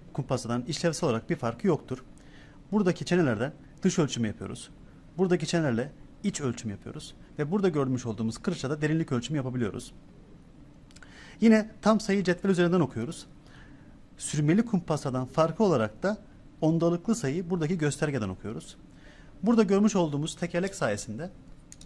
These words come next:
hareketli çeneyi oynatıyoruz. Şurada yine sabitleme cıvatası var. Bu cıvatayı sıktığımızda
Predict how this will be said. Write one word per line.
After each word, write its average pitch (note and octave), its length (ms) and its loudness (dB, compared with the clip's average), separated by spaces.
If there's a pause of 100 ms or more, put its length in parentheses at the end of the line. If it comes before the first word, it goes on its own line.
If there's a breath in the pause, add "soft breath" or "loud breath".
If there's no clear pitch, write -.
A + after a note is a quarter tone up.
(680)
hareketli E3+ 500 -4
çeneyi C#3+ 340 -2 (440 loud breath)
oynatıyoruz. D3 640 -4 (800 loud breath)
Şurada A3+ 240 2
yine G#3 180 2
sabitleme F3+ 480 0
cıvatası A#2 400 -2
var. D3 120 -4 (100)
Bu G#3 220 0 (340)
cıvatayı D#3+ 500 -2 (140)
sıktığımızda F#3+ 840 -2